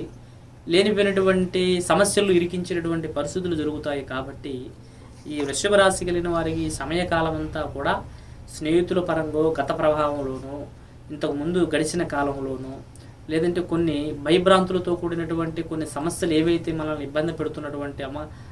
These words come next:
అవకాశాలు స్త్రీలలో పురుషుల్లో ఏవైతే ఉన్నాయో వీటన్నిటికీ జాగ్రత్తగా మనం ఎంతలో ఉండాలో అంతలో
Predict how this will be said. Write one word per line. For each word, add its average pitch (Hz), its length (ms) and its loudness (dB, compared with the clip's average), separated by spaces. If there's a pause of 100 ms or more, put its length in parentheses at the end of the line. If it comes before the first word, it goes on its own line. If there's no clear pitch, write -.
(100)
అవకాశాలు 165 580 2
స్త్రీలలో 170 480 2
పురుషుల్లో 156 420 -4
ఏవైతే 151 360 2
ఉన్నాయో 143 340 -2 (760)
వీటన్నిటికీ 185 680 4 (800)
జాగ్రత్తగా 160 640 4 (400)
మనం 151 200 -2
ఎంతలో 180 340 2
ఉండాలో 165 320 4
అంతలో 143 260 -4